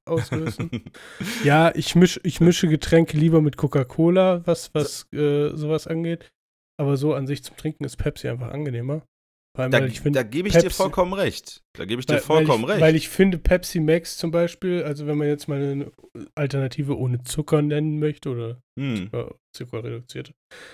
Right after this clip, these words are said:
Speaker 1: finde ich Pepsi Max vom Geschmack her besser wie Cola Zero oder Light.
Speaker 2: Ja, außer wenn ich schon einen gewissen Alkoholpegel habe, dann, äh, ist Coca-Cola dann doch, steht dann doch irgendwie doch höher im Kurs. Ich weiß nicht warum, aber es ist so.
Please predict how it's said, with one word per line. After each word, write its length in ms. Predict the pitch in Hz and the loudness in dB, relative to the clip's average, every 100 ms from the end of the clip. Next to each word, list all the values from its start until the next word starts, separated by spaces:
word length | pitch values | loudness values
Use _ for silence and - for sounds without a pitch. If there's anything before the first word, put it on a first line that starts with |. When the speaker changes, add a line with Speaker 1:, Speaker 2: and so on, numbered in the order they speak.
| _ - | _ -4
Speaker 1:
finde 140 | 143 | -2
ich 60 | 127 | 0
Pepsi 320 | 151 143 - | 0 -2 -4
Max 280 | 131 135 - | -4 -4 -6
vom 140 | 135 | -8
Geschmack 320 | 123 - 135 131 | -8 -6 -6 -6
her 60 | |
besser 280 | 123 123 135 | -4 -4 -2
wie 80 | 123 | -2
Cola 280 | - 120 117 | -2 -2 -2
Zero 280 | 127 127 110 | -4 -4 -6
oder 180 | 113 | -8
Light. 340 | 104 101 - - - - - _ _ _ _ _ - | -10 -12 -14 -16 -16 -16 -20 _ _ _ _ _ -16
Speaker 2:
Ja, 520 | 104 95 95 110 120 | -6 0 4 6 6
außer 540 | - 110 - 120 107 95 | 4 2 4 4 4 2
wenn 220 | 101 104 | -2 -4
ich 180 | 95 - | -6 -6
schon 400 | - 98 98 92 | -4 -4 -4 -6
einen 120 | 92 | -6
gewissen 280 | 90 - 92 | -8 -8 -6
Alkoholpegel 800 | 90 98 90 135 139 143 135 113 | -6 -4 0 0 0 0 0 2
habe, 280 | 117 117 110 | 2 2 0
dann, 540 | 92 92 104 107 87 | -2 -2 -2 -6 -8
äh, 340 | 67 98 98 87 | -8 -6 -4 -6
ist 200 | - - | -8 -6
Coca-Cola 600 | 113 107 95 110 107 90 | -4 -2 -2 -2 0 0
dann 240 | 90 87 | -2 -4
doch, 280 | 90 90 - | -6 -8 -12
steht 260 | - 107 98 | -12 -8 -6
dann 120 | 98 | -4
doch 160 | 95 - | -4 -4
irgendwie 320 | 92 92 92 | -6 -6 -6
doch 260 | 95 - 120 | -6 -6 -4
höher 240 | 104 113 | 0 0
im 100 | 123 | -2
Kurs. 320 | - 107 76 | -2 -4 -4
Ich 120 | 85 92 | -10 -8
weiß 160 | 87 | -6
nicht 120 | 101 | -6
warum, 280 | 107 98 123 | -2 -2 -2
aber 120 | 143 135 | -2 -4
es 60 | |
ist 160 | 82 - | -6 -12
so. 200 | - | -14